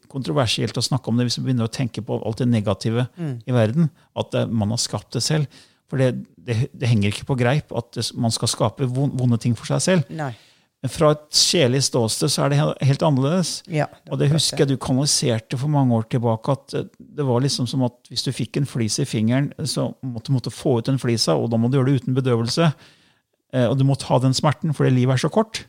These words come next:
Speaker 2: Ja.
Speaker 1: Husker du det?
Speaker 2: Ja, eh, det var noe at, eh, det var, det var årsak og virkning da, hvor, hvor f-, eh, altså, du hadde fått en flis, og den skapte da en, eh, de-, den skapte en tilstand, eh, hvor du kunne velge å gå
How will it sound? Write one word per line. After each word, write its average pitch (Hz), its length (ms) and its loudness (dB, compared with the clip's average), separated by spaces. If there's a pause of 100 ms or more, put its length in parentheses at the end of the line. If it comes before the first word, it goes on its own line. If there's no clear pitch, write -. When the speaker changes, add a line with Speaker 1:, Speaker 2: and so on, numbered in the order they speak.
(220)
Speaker 2:
Ja. 135 180 -4 (100)
Speaker 1:
Husker 135 260 2
du 147 80 6
det? 190 100 4 (440)
Speaker 2:
Ja, 220 500 2
eh, 196 100 2
det 190 180 0
var 214 140 2
noe 180 200 0
at, - 200 -8
eh, 170 140 6
det 165 140 -2
var, 160 240 4
det 160 140 -2
var 180 120 2
årsak 196 320 -2
og 147 60 -2
virkning 151 400 -2
da, 196 180 0
hvor, 170 200 -8 (120)
hvor 170 160 -2
f-, - 120 -18 (520)
eh, 131 260 -2
altså, 151 540 2
du 151 80 -2
hadde 156 160 2
fått - 320 -2
en 135 100 -2
flis, - 480 -2
og 147 100 -6
den 160 140 2
skapte 135 760 0 (360)
da 147 280 2 (100)
en, 127 280 0
eh, 127 260 0
de-, 127 260 -4
den 147 200 2
skapte - 440 -4
en 127 80 -4
tilstand, 135 760 -2 (100)
eh, 120 640 -2 (400)
hvor 175 260 -2
du 156 80 -2
kunne 147 220 -2
velge 147 320 2
å 139 80 0 (120)
gå 180 480 4